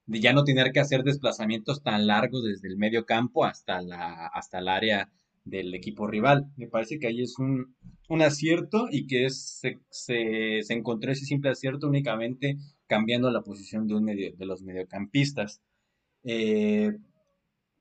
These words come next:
me, me gusta mucho lo que usted dice de Romo, realmente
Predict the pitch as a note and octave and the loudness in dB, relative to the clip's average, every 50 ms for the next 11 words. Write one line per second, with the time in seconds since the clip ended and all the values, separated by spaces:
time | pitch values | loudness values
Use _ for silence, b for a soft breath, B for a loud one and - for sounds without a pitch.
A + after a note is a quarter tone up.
0 | _ _ _ _ _ - B2+ B2+ B2 A#2+ B2+ C3 B2+ B2+ C3+ C3+ C#3 B2 B2+ D3 | _ _ _ _ _ 2 4 4 4 4 2 2 2 2 4 4 4 6 6 4
1 | C#3+ C#3+ D#3 C#3 C3+ C3+ C3+ - D3 B2+ A2 G#2+ - G#2+ - A#2+ A#2 A#2+ A2 - | 4 4 4 4 4 4 4 2 0 -2 -2 -2 -6 -10 -6 -6 -6 -4 -4 -4
2 | C3 A2 G2+ G2+ G#2+ A2+ A#2+ B2+ B2+ A2+ A2 G#2+ G#2+ G#2+ A2 A2+ G#2+ - A#2 G#2+ | -4 -4 -2 -2 -2 0 0 0 0 -2 -2 -2 0 -2 -2 -4 -2 -2 -2 -2
3 | G#2 G2+ | -2 -4